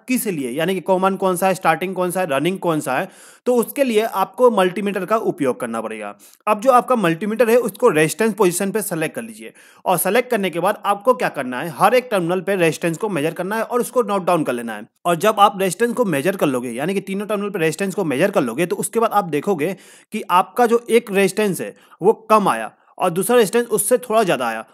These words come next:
और तीसरा रेजिस्टेंस उन दोनों के टोटल में आया, ठीक है। यानी कि जो हमारा रनिंग वाइंडिंग होता है, उसमें वाइंडिंग थोड़ा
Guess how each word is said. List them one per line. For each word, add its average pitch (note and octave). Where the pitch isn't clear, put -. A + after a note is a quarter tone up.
और E3+
तीसरा A#3
रेजिस्टेंस G#3
उन G#3
दोनों G3+
के A3+
टोटल E3+
में D3
आया, G#2
ठीक A#3
है। A#2+
यानी E3+
कि A2+
जो E3+
हमारा A3
रनिंग A#3
वाइंडिंग D#3
होता B2
है, G#3+
उसमें A#3+
वाइंडिंग G#3
थोड़ा A3+